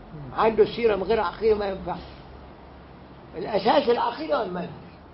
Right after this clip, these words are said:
لذلك معاك كتب العقيدة دي تاخدها معاك دايما قدام الم-، المكتب أو، أو الترابيزة أو أي مكان تقعد تقرا فيه، دي ما تتركهاش جنبك كده على طول، ترجع إليه.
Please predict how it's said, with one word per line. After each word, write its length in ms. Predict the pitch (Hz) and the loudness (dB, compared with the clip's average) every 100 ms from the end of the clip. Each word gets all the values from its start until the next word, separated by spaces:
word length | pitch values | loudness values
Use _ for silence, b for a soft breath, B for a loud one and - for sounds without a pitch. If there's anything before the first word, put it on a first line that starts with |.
| - - - | -20 -20 -20
لذلك 340 | - 247 247 202 | -4 2 2 2
معاك 220 | 240 285 | 0 -2
كتب 260 | 254 247 214 | -4 -4 0
العقيدة 440 | 196 180 254 220 | 0 0 2 4
دي 260 | 226 262 - - - - - - - | 4 0 -6 -12 -18 -20 -20 -18 -10
تاخدها 360 | 151 214 185 | 0 2 2
معاك 160 | 175 185 | -2 -4
دايما 360 | - 175 147 - - - - - - - - - - | 0 0 0 -4 -10 -14 -18 -20 -20 -20 -20 -20 -16
قدام 320 | - 156 185 170 | -8 -2 -2 -2
الم-، 320 | 151 147 147 | -6 -8 -8
المكتب 480 | 156 175 - 160 147 | -6 -6 -6 -10 -10
أو، 160 | 135 135 - - - - - 131 | -12 -14 -16 -20 -20 -20 -10 -2
أو 80 | |
الترابيزة 640 | 147 156 151 139 185 175 151 | -2 -2 -6 -2 -2 -2 -4
أو 160 | 147 117 | -6 -8
أي 160 | 170 | -10
مكان 440 | 147 143 151 165 151 - | -8 -8 -8 -10 -10 -8
تقعد 300 | 156 147 147 | -8 -8 -10
تقرا 240 | - - - | -12 -12 -10
فيه، 160 | - - - - - - - - 151 | -10 -10 -12 -18 -20 -20 -20 -20 -6
دي 120 | 175 | 0
ما 100 | 190 | 0
تتركهاش 600 | 170 170 151 147 185 170 151 - - | 0 -6 -8 -6 -2 -2 -2 -10 -10
جنبك 380 | 175 160 147 147 | -8 -6 -6 -6
كده 140 | 160 | -8
على 100 | 110 | -10
طول، 640 | 95 - - - - - 160 | -12 -16 -18 -20 -20 -14 -6
ترجع 360 | 180 170 135 | -4 -2 -6
إليه. 260 | 147 - | -8 -12